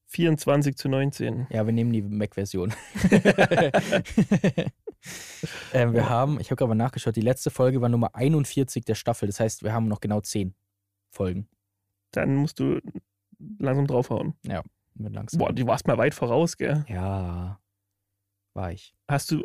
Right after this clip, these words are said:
Speaker 1: manchmal das Gefühl, dass deine Community dich unter-, dass deine Community
Speaker 2: Mich untergräbt.
Speaker 1: dass unsere Community dich untergräbt und mir Quizze schickt?
Speaker 2: War das ein Community-Quiz?
Speaker 1: Nee.
Speaker 2: Nee.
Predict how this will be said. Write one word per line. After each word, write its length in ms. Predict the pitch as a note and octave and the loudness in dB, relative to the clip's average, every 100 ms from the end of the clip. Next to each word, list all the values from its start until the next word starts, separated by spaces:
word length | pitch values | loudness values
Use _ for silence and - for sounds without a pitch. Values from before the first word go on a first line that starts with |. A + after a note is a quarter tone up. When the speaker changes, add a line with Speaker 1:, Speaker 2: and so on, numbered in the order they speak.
| - | 0
Speaker 1:
manchmal 300 | C#3 D#3 E3 | 2 4 2
das 120 | D3+ | 2
Gefühl, 220 | D3 D#3+ | 0 0
dass 120 | D3+ | 2
deine 220 | - C3 | 2 2
Community 800 | D#3 C#3+ D3 D3 - D3+ C#3 E3 - _ _ _ - | 2 2 2 2 0 2 2 2 -4 _ _ _ 0
dich 240 | D#3+ - | 0 2
unter-, 280 | D#3+ D#3 D#3 | 2 2 0
dass 280 | - - - | -2 -14 -4
deine 260 | A2 C3 | 0 0
Community 440 | C3+ D#3+ G3 - B2 | 0 0 0 0 -2
Speaker 2:
Mich 180 | A2+ | -2
untergräbt. 680 | A#2 G#2 F#2+ F#2+ F#2+ G2+ - | -2 -4 -6 -4 -4 -6 -6
Speaker 1:
dass 140 | - C3 | -4 -2
unsere 260 | - E3 F3+ | 2 2 2
Community 460 | - C#3 C#3+ D3 C#3+ | 0 2 2 2 0
dich 260 | - F3 - | 0 -2 0
untergräbt 600 | F3 E3+ - B2+ D#3+ - | 0 2 0 0 -2 -2
und 180 | C3+ - | -6 0
mir 200 | C#3+ C#3 | 2 2
Quizze 380 | - D#3 - | 0 -2 -2
schickt? 420 | D#3 D3 - - - _ _ _ _ _ - | -2 -4 -6 -12 -20 _ _ _ _ _ -2
Speaker 2:
War 100 | B2+ | 0
das 80 | C#3 | 0
ein 80 | |
Community-Quiz? 680 | B2 C3 C#3+ A#2+ - C3+ - _ _ _ | -2 -2 -2 -4 -6 -8 -8 _ _ _
Speaker 1:
Nee. 140 | - - _ - | -8 -8 _ -18
Speaker 2:
Nee. 100 | - | -18